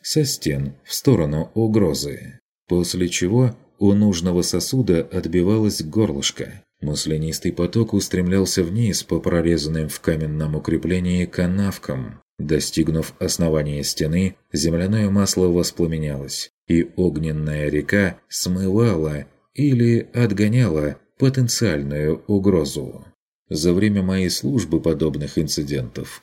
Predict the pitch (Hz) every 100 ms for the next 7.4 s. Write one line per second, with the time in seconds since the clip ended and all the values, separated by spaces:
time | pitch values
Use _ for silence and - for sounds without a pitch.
0 | - - 80 76 73 - 78 85 110 -
1 | - 73 71 80 113 - 73 69 - 82
2 | - - _ _ _ 95 85 87 92 104
3 | 90 82 - 82 113 101 - 87 - 78
4 | 92 95 85 - 82 85 92 80 85 87
5 | 85 87 80 78 92 80 71 65 - _
6 | - - 156 123 69 73 82 78 87 85
7 | - 131 69